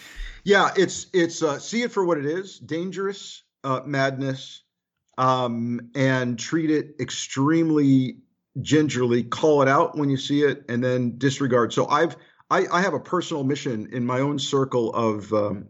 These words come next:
family, friends, acquaintances, or even in social media. If I see utter nonsense and non-factual data put out, like I, it happened, um, yesterday, um,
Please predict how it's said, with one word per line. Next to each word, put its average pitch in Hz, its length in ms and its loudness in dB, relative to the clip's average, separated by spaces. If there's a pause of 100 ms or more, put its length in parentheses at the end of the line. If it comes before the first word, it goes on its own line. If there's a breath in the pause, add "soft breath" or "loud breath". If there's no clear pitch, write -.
family, 123 360 2
friends, 117 460 0
acquaintances, 107 600 -2
or 107 200 2
even 107 480 0
in 110 100 -2
social 113 300 2
media. 113 260 4 (300 loud breath)
If 127 120 0
I 160 120 4
see 180 320 -2
utter 147 240 2
nonsense 123 600 -2
and 101 200 -6
non-factual 127 760 0
data 113 280 -2
put 98 220 -4
out, 92 180 -2
like 120 160 0
I, 135 100 4 (120)
it 117 100 -4
happened, 135 440 -4
um, 98 420 -6 (180)
yesterday, 104 480 -2 (1160 soft breath)
um, 104 600 0